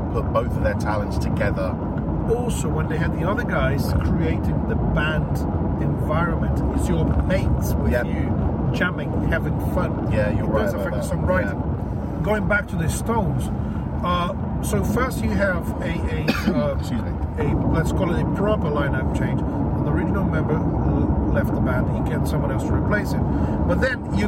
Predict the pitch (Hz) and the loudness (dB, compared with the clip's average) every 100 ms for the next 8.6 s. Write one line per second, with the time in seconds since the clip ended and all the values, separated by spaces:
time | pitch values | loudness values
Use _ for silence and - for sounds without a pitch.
0 | - 233 240 202 196 214 196 - - - | 2 0 -2 -2 -2 0 -2 0 0 0
1 | - - - - - - - - 151 - | 0 0 0 0 0 0 0 0 0 0
2 | - - 185 - 135 139 143 - 69 - | 0 0 2 2 2 2 2 2 0 0
3 | - - - - 160 - 147 147 147 143 | 0 0 0 0 0 0 0 2 0 0
4 | 147 143 139 - - - 180 - - - | 0 2 2 2 2 2 0 0 0 0
5 | - - - - - - - - - - | 0 0 -2 0 0 0 0 0 0 0
6 | - - - - - - 143 147 143 139 | 0 0 0 -2 -2 0 0 2 2 2
7 | - - - - - 143 143 151 - 151 | 0 0 0 -2 0 -2 0 -2 0 0
8 | 139 131 131 - 139 | 0 0 -2 -2 0